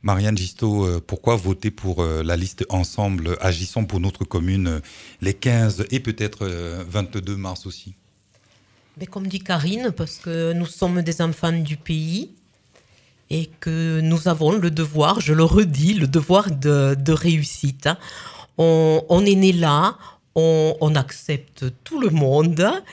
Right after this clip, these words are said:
Speaker 2: mais, oh, c'est le cœur qui parle. On aime notre commune et on a vraiment envie que, que tout fonctionne, que, que tout se passe, euh, pour le mieux.
Speaker 1: Sophie Barthélémy, pourquoi voter pour, euh,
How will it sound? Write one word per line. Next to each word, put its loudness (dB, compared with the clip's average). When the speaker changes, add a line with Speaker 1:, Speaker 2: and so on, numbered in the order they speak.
Speaker 2:
mais, 0
oh, 2
c'est 0
le 4
cœur 2
qui -8
parle. -4
On 0
aime 4
notre -2
commune -4
et -4
on -6
a -4
vraiment -2
envie -4
que, -6
que -4
tout -8
fonctionne, -4
que, -6
que -6
tout -6
se -12
passe, -6
euh, -6
pour -4
le -2
mieux. -2
Speaker 1:
Sophie -6
Barthélémy, -4
pourquoi -4
voter -6
pour, -6
euh, -6